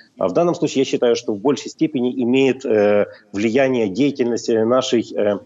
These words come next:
экономики. То есть в данном случае, например, импортеры не настолько заинтересованы в том, чтобы скупать доллар, потому что они не настолько много поставляют в страну, соответственно, не, не,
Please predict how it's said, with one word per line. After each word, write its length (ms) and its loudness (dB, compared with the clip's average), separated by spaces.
экономики. 540 0
То 60 -2
есть 140 -6
в 60 -8
данном 260 2
случае, 380 0
например, 360 0
импортеры 640 0
не 140 2
настолько 340 -2
заинтересованы 580 -2
в 60 -10
том, 160 0
чтобы 240 -4
скупать 400 -2
доллар, 280 0
потому 300 -2
что 160 -2
они 260 0
не 100 2
настолько 380 0
много 280 0
поставляют 640 0
в 20 -16
страну, 320 -4
соответственно, 560 -2
не, 200 0
не, 300 2